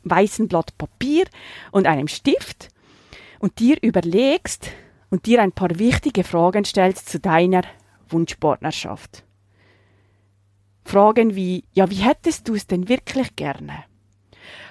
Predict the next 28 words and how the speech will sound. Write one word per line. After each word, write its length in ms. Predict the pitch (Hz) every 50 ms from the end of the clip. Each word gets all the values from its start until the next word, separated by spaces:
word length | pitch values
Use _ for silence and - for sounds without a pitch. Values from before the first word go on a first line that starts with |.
| - _
Abseits 500 | - 220 - - - - 330 349 - -
von 160 | - 220 220
dem, 240 | 196 208 226 254 254
was 200 | 269 285 - -
schon 140 | 285 262 247
da 240 | 208 196 202 208
ist, 540 | 208 - 147 156 160 - - - - - - _ _ _
abseits 480 | - 277 - - - 330 330 320 -
von 240 | - - 202 196 190
dem, 360 | 175 196 208 233 254 254 269 - _ _ _
was 220 | - - 208 202 -
andere 400 | - 208 208 226 226 233 220 208
von 160 | - 190 175
dir 200 | - 185 190 -
erwarten, 640 | - 180 170 156 156 156 - - - 170 156 160 - - - - - 208 -
abseits, 720 | - - 254 - - - - 302 277 285 277 - - - - - - - - - - - - -
äh, 340 | - 190 190 185 185 185 185
der, 220 | - 196 190 190 185 - _ _ -
der 200 | 190 190 190 185
von 180 | - 202 196 190
dir 200 | - 240 277 294
schon 180 | - 302 269
früh 360 | 254 - - 247 277 277 285
in 160 | 294 - 269 254
deinem 240 | 254 240 240 240
Leben 340 | 226 220 226 233 226 254 240
übernommenen 640 | - 202 170 185 175 180 190 196 208 214 214 190 175
Erwartungen, 840 | - 175 170 160 170 180 190 - _ - 196 180 165 151 147 143 139